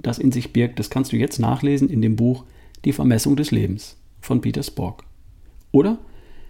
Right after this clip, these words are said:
du hörst weiter diesen Podcast oder besuchst vielleicht mal ein Seminar von mir und tust die Dinge, von denen wir längst wissen, dass sie dich ein Leben lang gesund, fit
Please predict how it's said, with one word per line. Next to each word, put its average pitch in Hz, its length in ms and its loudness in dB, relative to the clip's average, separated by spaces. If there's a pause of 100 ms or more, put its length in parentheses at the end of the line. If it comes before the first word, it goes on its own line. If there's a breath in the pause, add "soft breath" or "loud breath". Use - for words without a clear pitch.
(140)
du 135 80 2
hörst 147 180 2
weiter 117 240 0
diesen 123 220 2
Podcast 104 480 -4
oder 104 160 0
besuchst 113 340 0
vielleicht 123 300 0
mal 117 120 2
ein 117 140 2
Seminar 135 340 2
von 104 200 -2
mir 101 240 -4 (140)
und 131 180 0
tust 226 240 0
die 113 100 4
Dinge, 117 300 2 (440 soft breath)
von 135 200 4
denen 139 120 6
wir 143 120 4
längst 147 360 0
wissen, 156 300 0
dass - 160 -4
sie 110 80 -2
dich 113 240 -4
ein 110 100 2
Leben 120 280 4
lang 110 260 0 (220)
gesund, 110 400 0 (120)
fit - 280 -2